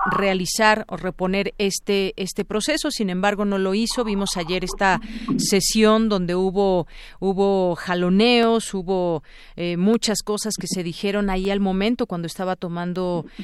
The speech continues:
eh, protesta, pero a final de cuentas se daña una institución. Quizás esto es lo, lo más lamentable en esta situación, Sergio.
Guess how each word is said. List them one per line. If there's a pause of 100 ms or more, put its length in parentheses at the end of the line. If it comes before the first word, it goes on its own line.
(120)
eh,
protesta,
pero
a
final
de
cuentas
se
daña
una
institución.
Quizás
esto
es
lo,
lo
más
lamentable (380)
en
esta
situación,
Sergio.